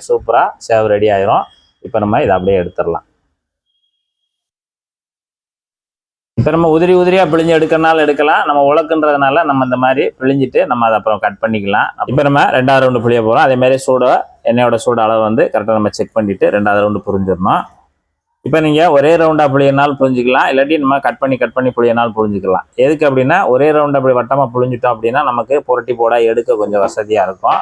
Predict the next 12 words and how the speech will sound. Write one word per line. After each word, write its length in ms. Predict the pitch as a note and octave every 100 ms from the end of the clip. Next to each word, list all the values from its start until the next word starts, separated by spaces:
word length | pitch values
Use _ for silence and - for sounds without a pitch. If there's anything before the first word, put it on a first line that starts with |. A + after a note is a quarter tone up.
| - - - -
ஒண்ணு 200 | A#2+ A#2+
போல 160 | B2+ A2+
வேக்காடு 340 | A2+ A2 G#2+ G2
எடுக்க 280 | F#2+ G2+ F#2
நல்லா 160 | G2 F#2
இருக்கும். 300 | F2+ - - _ _ _ _ -
ஆஹ், 220 | C#3 C#3 C3
கட் 140 | C3+
பண்ணி, 140 | D#3+ D#3
கட் 180 | C#3+ C#3+
பண்ணி 140 | D#3
விட்டோம்னா 400 | D3 C3+ C#3 C#3